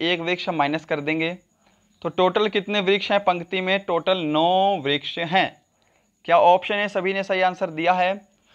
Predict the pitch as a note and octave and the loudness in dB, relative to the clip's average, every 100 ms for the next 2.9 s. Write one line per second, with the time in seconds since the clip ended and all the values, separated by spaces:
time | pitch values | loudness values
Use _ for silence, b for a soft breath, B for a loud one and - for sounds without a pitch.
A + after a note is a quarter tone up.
0 | b b E3 F#3+ G3 G#3+ G3+ G#3 G3+ F#3 | b b -4 -2 0 2 2 0 0 0
1 | G3+ G3 F#3+ F3+ F3+ F3 F3+ F3+ F3+ E3 | 0 0 0 0 2 4 4 4 2 2
2 | E3 E3 E3 D#3 - E3 D3+ F3 G3+ | 4 4 2 -2 -4 -2 0 0 -2